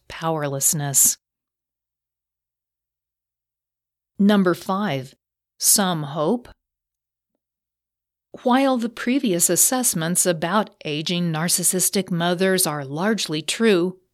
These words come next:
based on my own experience and the anecdotes of other children of narcissists, some research has shown that there may be cause for hope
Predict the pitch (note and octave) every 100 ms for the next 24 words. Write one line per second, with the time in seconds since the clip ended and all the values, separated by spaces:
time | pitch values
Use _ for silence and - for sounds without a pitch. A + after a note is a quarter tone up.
0 | _ _ _ C#3+ D3+ - E3+ F3 E3 E3
1 | E3 C3 F#3+ A3+ A#2 - - E3 D#3 E3+
2 | F3+ F3 D#3 C#3+ - - E3 D#3 C3+ D#3+
3 | D#3+ - D#3+ C3+ _ F3+ D#3+ D3 - -
4 | A#3 F#3+ D3+ C#3+ D#3 C#3+ D3 D#3 - D#3
5 | D3+ - - - _ _ _ _ - -
6 | C#4+ B3+ E3+ A3 G#3+ - D3+ E3+ - F3
7 | F#3 F#3 - C3+ D#3+ F3+ F#3+ G3+ G3 F3+
8 | F3+ G3+ D#3 F#3 - - B3+ A#3 D#3 -
9 | A#3 A3+ - G3+ -